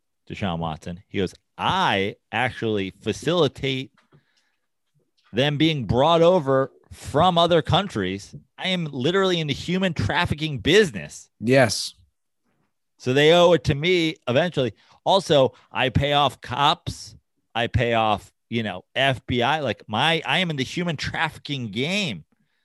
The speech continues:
Speaker 1: You can't trust this to strangers. You gotta trust this to, a, a, you know, a criminal organization.
Speaker 2: Exactly. I mean, I feel like that's a good match made in heaven.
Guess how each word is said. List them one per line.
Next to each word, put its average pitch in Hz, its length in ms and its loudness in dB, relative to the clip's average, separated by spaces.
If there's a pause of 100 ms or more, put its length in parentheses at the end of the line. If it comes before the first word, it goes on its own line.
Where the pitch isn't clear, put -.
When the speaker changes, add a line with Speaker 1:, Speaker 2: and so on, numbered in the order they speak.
(540)
Speaker 1:
You 139 120 -10
can't - 280 -6
trust 139 400 -2
this 127 200 -4
to 117 140 -6
strangers. 147 760 -6
You 143 100 -16
gotta 165 180 -2
trust 156 480 -4
this 147 300 0
to, 120 440 -2 (1400)
a, 127 120 -2 (100)
a, 139 60 -6
you 143 140 -4
know, 98 300 -4 (960)
a 113 80 -4
criminal 175 760 0 (560)
organization. 139 840 0 (1700)
Speaker 2:
Exactly. 104 580 -2 (1400)
I - 40 -6
mean, 92 140 0
I 98 120 2
feel 160 160 4
like 113 140 6
that's 101 160 0
a - 40 -4
good 98 140 2
match 98 300 0
made 98 80 2
in 92 100 0
heaven. 123 440 0